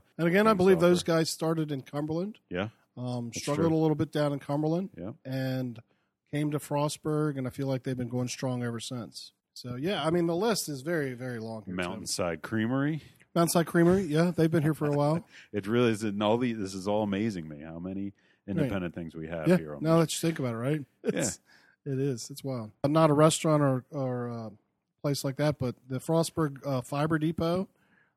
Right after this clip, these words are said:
Speaker 1: they just
Speaker 2: Fiber
Speaker 1: opened up.
Speaker 2: Depot.
Speaker 1: I'm not sure how long they've been there, within the last year, two years?
Speaker 2: One year.
Speaker 1: One year?
Speaker 2: One year.
Speaker 1: Okay, so they've been there for a year.
Speaker 2: Yeah,
Speaker 1: They
Speaker 2: Lydia
Speaker 1: offer, you know,
Speaker 2: Mm.
Speaker 1: so
Speaker 2: Yarn,
Speaker 1: you're
Speaker 2: excuse
Speaker 1: right,
Speaker 2: me,
Speaker 1: yarn.
Speaker 2: yarn.
Speaker 1: Right,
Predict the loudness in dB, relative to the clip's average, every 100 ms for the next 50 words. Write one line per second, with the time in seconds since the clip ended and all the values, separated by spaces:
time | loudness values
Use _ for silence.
0 | _ -2 0 0 0 0 0 -2 -2 -4
1 | -12 -8 -8 -6 -6 -6 -6 -4 -2 -2
2 | -2 -4 -4 -2 -2 -2 0 -2 -2 -4
3 | -4 -6 -8 -4 -2 0 -2 -4 -4 -4
4 | -4 -2 0 0 0 -2 -4 -8 2 6
5 | 8 8 6 0 -6 -4 -6 -10 -4 -2
6 | 2 0 2 0 0 0 0 -2 -2 -2
7 | -2 -4 -6 -4 -2 -2 -8 0 4 6
8 | 6 4 0 -4 -4 -4 -2 -2 -4 -10
9 | 4 10 12 12 8 4 0 2 2 4
10 | 2 2 -2 -4 -4 -4